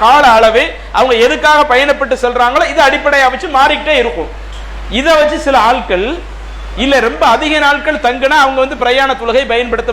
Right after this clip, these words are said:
முடியாது. குறிப்பாக பத்தொன்பது நாட்களை தாண்டி வந்தாங்கன்னா அவங்க வந்து பிரயாண தொழுகையை தொழ முடியாது, ஜம்மு கசர் பண்ண முடியாது என்று என்ன செய்யறாங்க, சட்டம் சொல்றாங்க. சட்டம் சொல்றவங்க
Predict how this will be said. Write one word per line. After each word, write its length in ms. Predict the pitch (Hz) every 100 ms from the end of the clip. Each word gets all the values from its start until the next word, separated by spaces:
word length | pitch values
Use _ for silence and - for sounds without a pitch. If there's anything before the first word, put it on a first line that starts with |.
| 196
முடியாது. 480 | 180 165 151 147 160 147 - - - - - -
குறிப்பாக 480 | 277 311 285 269 233 214 208 202 - -
பத்தொன்பது 680 | 220 - 349 349 330 330 285
நாட்களை 380 | 254 330 320 320 302
தாண்டி 280 | 254 294 277
வந்தாங்கன்னா 540 | 226 226 220 190 185 185 185 - - -
அவங்க 200 | 269 285 277
வந்து 140 | 320 262
பிரயாண 320 | 254 302 302 294
தொழுகையை 320 | 269 247 277 302
தொழ 180 | 269 277 240
முடியாது, 320 | 233 233 196
ஜம்மு 180 | 220 302 254
கசர் 300 | 247 262 226
பண்ண 140 | 240 220
முடியாது 480 | 196 196 175 165 170 143 - - 156 233
என்று 280 | 302 302 339
என்ன 100 | 277 277
செய்யறாங்க, 380 | 277 269 247 240 214 160 -
சட்டம் 340 | 254 294 302 -
சொல்றாங்க. 420 | 240 214 185 143 - - - - -
சட்டம் 340 | 233 254 349 285
சொல்றவங்க 360 | 302 294 277